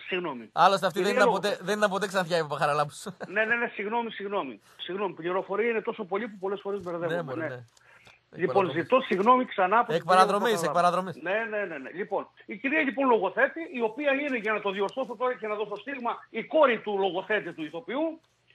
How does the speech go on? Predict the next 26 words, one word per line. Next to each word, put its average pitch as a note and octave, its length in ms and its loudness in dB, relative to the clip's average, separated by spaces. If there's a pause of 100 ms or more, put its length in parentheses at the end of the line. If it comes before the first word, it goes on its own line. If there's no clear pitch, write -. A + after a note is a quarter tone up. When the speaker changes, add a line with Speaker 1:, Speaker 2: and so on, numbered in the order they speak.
(1300)
Speaker 1:
ε, A#3+ 480 4 (420)
έκανε C#4+ 360 4
λοιπόν A3 300 -2
έτσι B3 180 -6
ένα A#3 120 -2 (120)
event, A3+ 240 -2
ένα, A3 220 -2 (600)
που G3+ 240 -12 (260)
δίνει G#3+ 320 0
το D#3 440 -4 (100)
Twitter G3 340 -4
αυτή F3+ 160 -8
τη E3 100 -16
δυνατότητα D4 720 -4 (240)
και D#4+ 100 -6
ήταν B3+ 260 -2
εκεί C#4 480 -4 (240)
ο G#3 100 -6
κύριος - 680 -4 (720)
Πορτοσάλτε G#3+ 800 2 (360)
και D#4+ 100 -6
ο C4+ 60 -2
κύριος C#4 580 -4
Ψαριανός. F#3+ 580 0 (180)
Speaker 2:
Μάλιστα. - 280 -16 (600)
Speaker 1:
Και F4+ 80 0